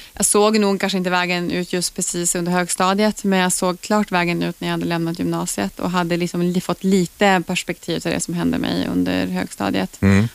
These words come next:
Speaker 1: Och det behövdes nog. Och det var ju, jag menar, det, det var ju extremt jobbiga erfarenheter, men att idag så här,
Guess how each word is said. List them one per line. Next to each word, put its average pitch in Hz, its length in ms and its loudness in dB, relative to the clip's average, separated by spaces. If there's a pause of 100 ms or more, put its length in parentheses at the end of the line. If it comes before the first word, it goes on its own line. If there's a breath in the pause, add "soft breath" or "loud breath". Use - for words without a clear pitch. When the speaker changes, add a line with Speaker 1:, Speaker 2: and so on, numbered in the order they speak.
Speaker 1:
Och 190 100 -2
det 196 80 6
behövdes 180 460 2
nog. 71 260 -4 (560 loud breath)
Och - 80 -2
det 190 80 4
var 175 200 4
ju, 190 600 0
jag 185 80 0
menar, 175 400 0 (120)
det, 50 340 -4 (360)
det 196 300 -6
var 180 220 2
ju 185 420 2 (480 loud breath)
extremt 180 600 0
jobbiga 180 400 2
erfarenheter, 175 760 0
men 170 200 2
att - 380 -6 (120)
idag 214 400 4
så 196 100 0
här, 160 360 -2